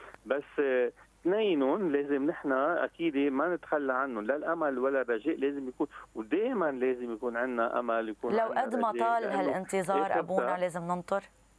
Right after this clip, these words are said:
Speaker 1: نعم؟
Speaker 2: لو قد ما طال الانتظار لازم يضل في أمل برأيك؟
Speaker 1: إيه، أكيد، أكيد، أكيد، من دون شك. من دون شك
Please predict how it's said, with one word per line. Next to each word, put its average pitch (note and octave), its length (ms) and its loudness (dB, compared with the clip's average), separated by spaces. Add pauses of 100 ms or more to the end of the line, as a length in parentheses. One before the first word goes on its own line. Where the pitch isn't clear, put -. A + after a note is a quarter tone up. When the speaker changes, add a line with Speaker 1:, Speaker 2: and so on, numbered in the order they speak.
(480)
Speaker 1:
نعم؟ B2+ 300 0 (520)
Speaker 2:
لو G#3+ 160 2
قد B3 200 0
ما A#3 140 2
طال A#3+ 260 0
الانتظار G#3+ 600 0
لازم A3 400 0
يضل G3 300 0
في - 180 0
أمل F#3 340 0
برأيك؟ F3+ 300 0
Speaker 1:
إيه، D#3+ 240 2
أكيد، C#3 360 -2
أكيد، B2 400 -2
أكيد، A#2+ 340 -2
من A2+ 200 -4
دون C3+ 200 -4
شك. G2+ 240 -4 (1040)
من B2 160 -2
دون D3+ 160 0
شك D#3+ 200 -2